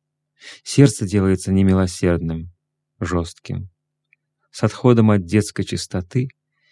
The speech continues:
теряется и способность к слезам. В женщину вложено Богом более нежное, любящее, отзывчивое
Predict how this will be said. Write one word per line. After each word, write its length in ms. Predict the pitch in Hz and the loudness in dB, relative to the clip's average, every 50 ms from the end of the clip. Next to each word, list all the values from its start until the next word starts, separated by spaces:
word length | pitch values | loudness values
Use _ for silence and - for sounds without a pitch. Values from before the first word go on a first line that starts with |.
| _ _ _ | _ _ _
теряется 580 | _ - - 98 101 107 117 120 113 - - 110 | _ -4 0 2 4 4 4 4 2 0 -2 -4
и 40 | 104 | -4
способность 880 | - - - 95 - - 98 95 90 95 98 101 104 - - - - _ _ _ _ _ _ | -4 -6 -8 -8 -6 -2 -2 -2 -2 -2 -4 -4 -6 -10 -14 -18 -20 _ _ _ _ _ _
к 60 | - | -16
слезам. 520 | - - - 90 87 80 76 76 73 73 80 _ _ _ _ _ _ _ _ _ _ _ _ _ _ _ _ _ _ _ _ _ _ _ _ _ _ _ _ - _ - - - _ _ | -16 -12 -8 -6 -6 -6 -6 -8 -10 -12 -18 _ _ _ _ _ _ _ _ _ _ _ _ _ _ _ _ _ _ _ _ _ _ _ _ _ _ _ _ -20 _ -20 -20 -20 _ _
В 80 | 101 92 | -6 -2
женщину 600 | 85 113 131 139 127 - - - 104 95 92 90 | 4 6 6 6 6 4 0 0 0 0 0 0
вложено 480 | 80 92 101 113 113 101 107 101 98 95 | 2 4 4 4 4 4 2 2 2 2
Богом 500 | 80 90 95 98 92 98 95 95 92 82 | 2 2 0 2 2 0 0 0 0 0
более 440 | 90 85 85 85 82 82 82 82 80 | 0 0 0 0 0 0 -2 -2 -2
нежное, 520 | 80 82 82 82 78 78 87 82 85 85 | -4 -4 -4 -6 -6 -8 -8 -6 -4 -4
любящее, 680 | 82 80 90 87 85 78 85 80 - - - - 90 92 | -4 -4 -4 -6 -4 -6 -8 -10 -10 -12 -10 -6 -4 -4
отзывчивое 800 | 90 82 85 92 92 87 87 - - - 90 82 90 90 87 | -4 -4 -4 -4 -4 -6 -6 -10 -10 -10 -8 -6 -4 -6 -6